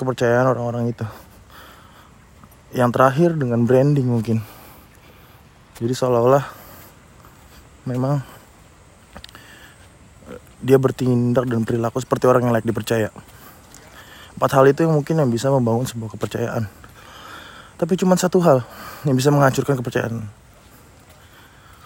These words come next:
Mengkhianati semuanya. Dihancurin. Dihianati gitu aja.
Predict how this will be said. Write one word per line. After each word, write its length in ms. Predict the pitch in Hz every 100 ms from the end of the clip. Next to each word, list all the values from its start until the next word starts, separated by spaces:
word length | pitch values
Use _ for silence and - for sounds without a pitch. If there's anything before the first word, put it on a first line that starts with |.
| - - _ _ -
Mengkhianati 560 | 131 127 120 120 113 120
semuanya. 560 | 113 120 107 123 120 101 - - - - - - - - - - - - - - _ - - - - 127
Dihancurin. 640 | 117 110 127 127 123 120 - - - - - - - - -
Dihianati 480 | 120 120 117 113 120
gitu 240 | 117 113
aja. 320 | 117 117 107